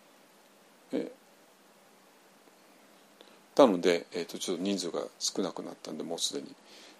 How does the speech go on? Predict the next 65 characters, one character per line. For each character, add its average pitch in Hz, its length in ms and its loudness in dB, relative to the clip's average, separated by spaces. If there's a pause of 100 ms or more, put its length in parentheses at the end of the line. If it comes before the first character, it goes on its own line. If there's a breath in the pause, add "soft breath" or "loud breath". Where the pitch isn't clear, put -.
(140 loud breath)
あ 80 140 -4
の、 73 160 -12
ち - 100 -2
ょ - 20 4
っ - 20 4
と 80 100 -6
一 - 80 -12
本 82 160 -2
案 73 100 -8
の 62 60 -8
コ 78 240 -2
ア - 20 0
メ 76 120 -10
ン 76 100 -12
バ - 100 -6
ー - 800 -10
で、 208 280 4 (640 loud breath)
ま 101 80 -4
あ、 - 20 -6 (120)
ほ 95 140 2
ぼ 78 120 -2 (100)
埋 - 80 -8
ま 73 60 -6
っ - 100 -14
ち - 80 -4
ゃ - 40 -8
っ - 100 -14
た - 100 -10
ん - 100 -14
で、 - 120 -12 (360)
す - 200 -4
い 76 40 -10
ま - 80 -10
せ - 140 0
ん。 - 40 -20 (380)
ね。 - 140 -12 (580 loud breath)
ま 104 120 2
た、 92 240 4 (280)
あ 95 120 -2
の、 82 580 -6 (800 loud breath)
も 196 80 -2
し - 120 6
か 170 160 2
し 160 100 0
た 202 180 4
ら 151 140 8
今 - 180 -2
年 - 280 0
か 107 140 4
ら 101 80 2
日 113 180 -6
帰 113 240 4
り 110 380 0
参 107 240 -2
加 - 120 -12
が 92 120 0
で 95 120 -6
き - 140 -4
る 98 100 0
か - 200 -4
も 165 120 -2
し - 200 -2
れ 165 80 -6
な 78 120 -10
い。 - 100 -10